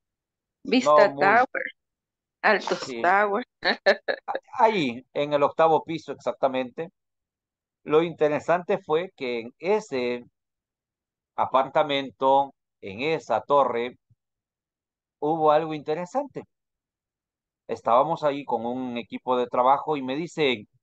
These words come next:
Speaker 2: "Miguel, no hay ningún problema, pidamos comida". Y empezamos a llamar. "No, fíjese que aquí no, allí no llevamos servicio".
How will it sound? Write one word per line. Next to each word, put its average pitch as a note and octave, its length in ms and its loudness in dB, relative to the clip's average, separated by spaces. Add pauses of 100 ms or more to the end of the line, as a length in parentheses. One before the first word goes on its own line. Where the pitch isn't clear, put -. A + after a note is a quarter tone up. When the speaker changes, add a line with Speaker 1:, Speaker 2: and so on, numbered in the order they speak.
(380)
Speaker 2:
"Miguel, F#3 340 0
no F#3 80 -4
hay F3+ 60 -4
ningún E3+ 220 -10
problema, D#3+ 520 -2
pidamos F#3 380 0
comida". C3 340 -4 (1500)
Y C3+ 100 -2
empezamos D#3+ 440 2
a D3 60 4
llamar. C#3+ 280 2 (1300)
"No, D#3+ 260 2
fíjese D3+ 360 -8
que D3 100 -6
aquí C3+ 220 -8
no, D3+ 280 0
allí A2+ 240 -4
no D3+ 120 -6
llevamos C#3+ 420 0
servicio". B2+ 440 -12